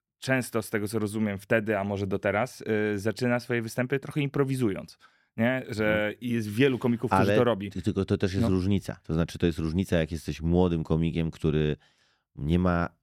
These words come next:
Speaker 2: żadnego kredytu u ludzi, nie?
Speaker 1: Tak.
Speaker 2: Wydaje mi
Speaker 1: Mhm.
Speaker 2: się, że to jest kł-, kłopot. Jak ja bym
Speaker 1: Na
Speaker 2: teraz
Speaker 1: pewno.
Speaker 2: se wyszedł, ja, ja wolę wiedzieć, ja lubię wiedzieć, co ja powiem. I ja jestem
Speaker 1: No.
Speaker 2: jakby, chcę z tym pierwszym zdaniem sobie wszystko już ułożyć, nie? Mam też taki spokój w głowie i tak dalej, dlatego to lubię.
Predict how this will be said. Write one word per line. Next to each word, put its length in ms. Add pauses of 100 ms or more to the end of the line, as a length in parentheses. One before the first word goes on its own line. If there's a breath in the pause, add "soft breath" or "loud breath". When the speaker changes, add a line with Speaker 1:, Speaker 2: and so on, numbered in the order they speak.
(380)
Speaker 2:
żadnego 720
kredytu 540 (100)
u 120
ludzi, 260 (220)
nie? 60
Speaker 1:
Tak. 400
Speaker 2:
Wydaje 200
mi 40
Speaker 1:
Mhm. 60
Speaker 2:
się, 60
że 60
to 120
jest 140
kł-, 220
kłopot. 260
Jak 140
ja 60
bym 60
Speaker 1:
Na 60
Speaker 2:
teraz 160
Speaker 1:
pewno. 120
Speaker 2:
se 80
wyszedł, 400 (220)
ja, 140
ja 140
wolę 260
wiedzieć, 440
ja 80
lubię 280
wiedzieć, 260
co 140
ja 80
powiem. 380
I 40
ja 120
jestem 280
Speaker 1:
No. 60
Speaker 2:
jakby, 340 (280 loud breath)
chcę 200
z 80
tym 180
pierwszym 360
zdaniem 420 (180 soft breath)
sobie 460
wszystko 440
już 220
ułożyć, 480
nie? 220 (200)
Mam 180
też 160
taki 200
spokój 340
w 40
głowie 320
i 20
tak 140
dalej, 180
dlatego 280
to 100
lubię. 220